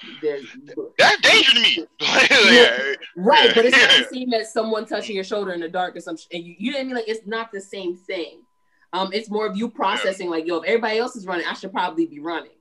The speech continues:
Speaker 1: Like, it's you being,
Speaker 2: Yeah.
Speaker 1: it's deductive reasoning. Um, and so with that being said, I'm like, "Technically, it doesn't fall into it." But Evan said that, like, we wasn't flighters. And I was just like, "I know one f-, fucking plane we all will book a ticket on real quick. Let us be in the mall and people start running.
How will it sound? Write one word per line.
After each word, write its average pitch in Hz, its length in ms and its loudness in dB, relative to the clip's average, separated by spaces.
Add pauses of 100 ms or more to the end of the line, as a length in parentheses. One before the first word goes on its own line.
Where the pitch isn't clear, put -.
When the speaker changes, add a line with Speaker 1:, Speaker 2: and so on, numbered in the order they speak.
(280)
Speaker 1:
Like, 151 180 -8
it's 196 160 -2
you 202 180 -6
being, 180 280 -2
Speaker 2:
Yeah. 107 320 -4
Speaker 1:
it's - 220 0
deductive 220 440 2
reasoning. 214 460 -4 (440)
Um, 175 640 -2 (880)
and 185 140 -6
so 190 220 -2
with 202 180 -2
that 202 180 -2
being 175 200 -8
said, 262 500 -2
I'm 208 120 -4
like, 190 140 -4
"Technically, 240 520 -6
it 185 100 -10
doesn't 202 320 -2
fall 196 200 0
into 240 180 -2
it." 175 80 -4
But 180 100 -2
Evan 202 220 -2
said 180 200 -6
that, 165 180 -4
like, 156 300 -2
we 180 160 -6
wasn't 175 380 -4
flighters. 214 460 -2
And 160 80 -4
I 190 80 -2
was 190 100 -8
just 165 100 -10
like, 147 120 -4
"I 175 60 -2
know 160 160 0
one 202 340 -2
f-, - 200 -14
fucking 185 320 -4
plane 170 340 -4
we 190 120 -4
all 220 320 4
will 196 180 0 (300)
book 202 200 0
a 185 80 -6
ticket 196 320 -2
on 175 240 -2
real 254 220 2
quick. 196 240 -4
Let 190 140 -4
us 202 100 -8
be 196 140 -8
in 185 60 -8
the 185 60 -14
mall 208 240 -4
and 196 80 -10
people 196 220 -14
start 190 280 -6
running. 196 320 -6